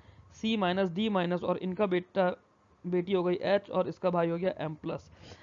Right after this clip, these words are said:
अब इसके अंदर अगर कोई भी रिश्ता आपसे पूछा जाए तो आप बता सकते हो। हम यहाँ पे एक बार orally देख लेते हैं। अपने आप को प्लेस करो कि एच आप हो, एम आप हो, ठीक है, आपके पेरेंट्स हो गए, मम्मी पापा हो गए क्यू और एल,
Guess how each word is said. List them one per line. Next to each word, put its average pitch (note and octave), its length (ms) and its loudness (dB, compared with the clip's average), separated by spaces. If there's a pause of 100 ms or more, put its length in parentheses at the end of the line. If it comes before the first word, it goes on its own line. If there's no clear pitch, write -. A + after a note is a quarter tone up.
(160)
अब D#4+ 140 8
इसके F4 200 2
अंदर E4+ 120 4
अगर E4+ 140 4 (120)
कोई C4+ 240 4
भी D#4+ 120 8
रिश्ता C#4+ 300 4 (120)
आपसे A3 220 2
पूछा A3+ 320 0
जाए A3 160 6
तो A3 140 2
आप A3 80 6
बता G#3 220 4
सकते - 260 -4
हो। B3 160 2 (720)
हम C4 140 6
यहाँ C#4 120 10
पे C4+ 100 8
एक B3+ 60 6
बार C4+ 180 6
orally A#3 300 8
देख G3 200 4
लेते F3+ 220 2
हैं। G#3+ 220 0 (680)
अपने B3 240 6
आप C#4 160 8
को C#4 100 6
प्लेस A3+ 280 6
करो A3+ 240 4
कि A#3+ 240 -4
एच A3 200 2
आप G3+ 320 4
हो, B3+ 160 4 (680)
एम G3+ 220 2
आप F#3+ 260 4
हो, G3+ 160 0 (520)
ठीक A#3 140 0
है, B3 140 4 (260)
आपके G3+ 280 6
पेरेंट्स A3 420 2
हो A3 60 4
गए, A3+ 100 2
मम्मी G#3+ 260 2
पापा G#3+ 300 4
हो G#3+ 80 6
गए A3 120 2
क्यू G#3 280 -2
और G#3 140 4
एल, A3 260 6